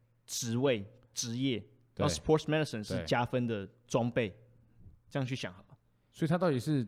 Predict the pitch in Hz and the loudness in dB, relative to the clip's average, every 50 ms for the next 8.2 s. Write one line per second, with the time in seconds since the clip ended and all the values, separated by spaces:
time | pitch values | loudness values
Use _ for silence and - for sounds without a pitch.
0 | - - - - - - - 143 127 131 127 113 98 - 226 156 143 190 - 170 | -4 -10 -16 -16 -12 -8 -4 -2 0 0 0 4 6 6 6 8 6 4 2 0
1 | 165 160 - 147 143 143 127 - - - - - - 165 170 139 123 - 117 101 | -2 -2 -2 -2 -2 -4 -4 -8 -10 -12 -8 -4 -4 -2 -2 -2 -4 -6 -10 -12
2 | - - 120 120 - - 104 107 107 117 - - 120 120 - 160 147 151 - - | -8 -8 -6 -6 -6 -8 -8 -10 -12 -14 -12 -12 -8 -4 -4 -4 -4 -4 -6 -6
3 | 117 107 123 113 - - 135 123 - - 117 117 113 - 98 87 - - - _ | -4 -4 -4 -4 -4 -4 -6 -6 -4 -6 -6 -6 -6 -8 -12 -16 -18 -20 -20 _
4 | _ _ _ _ _ _ _ - 82 80 80 80 82 - 156 160 156 147 156 147 | _ _ _ _ _ _ _ -12 -10 -8 -6 -4 -2 0 0 2 2 0 0 0
5 | 156 156 147 135 131 - - - - - - - 226 190 160 156 170 160 151 - | 0 0 0 0 -2 -6 -10 -18 -20 -20 -4 2 4 6 8 8 8 6 6 4
6 | - 143 135 143 135 139 120 110 107 113 113 107 - 110 104 98 104 - - _ | 2 2 2 2 2 2 2 2 0 -2 -4 -6 -6 -6 -6 -8 -10 -14 -20 _
7 | _ _ _ _ - 113 135 143 147 147 139 135 127 117 110 101 95 90 85 80 | _ _ _ _ -8 -6 -4 -2 -2 -2 -4 -4 -4 -4 -4 -6 -6 -6 -8 -6
8 | 78 139 156 165 | -4 -2 -2 -2